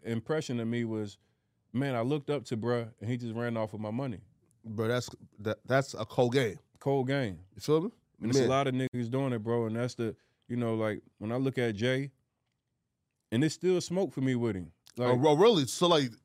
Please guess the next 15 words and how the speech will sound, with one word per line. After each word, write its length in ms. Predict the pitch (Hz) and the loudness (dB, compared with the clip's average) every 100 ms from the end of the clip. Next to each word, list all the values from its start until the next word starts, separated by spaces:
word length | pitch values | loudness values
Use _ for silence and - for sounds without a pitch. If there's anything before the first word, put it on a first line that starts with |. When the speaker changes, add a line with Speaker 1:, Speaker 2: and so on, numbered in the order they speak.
| _ _ _ _ _ _ _ _ 156 | _ _ _ _ _ _ _ _ 6
Speaker 2:
it, 140 | 143 | 8
it's 100 | 156 | 6
still 180 | - 208 | 8 8
not, 180 | 185 180 | 10 8
like, 220 | 160 123 | 6 6
resolved 380 | 135 156 170 120 | 4 8 8 6
yet? 140 | 101 - _ _ | 0 -2 _ _
Speaker 1:
Nah, 320 | 117 143 135 | 0 2 2
so 180 | 123 131 | 2 0
we 180 | 127 175 | 2 4
had 260 | 165 143 127 | 4 2 0
went 160 | 135 | -2
to 60 | 107 | -4
court, 320 | - 143 120 | 0 0 2
man. 360 | 131 135 131 | 0 0 0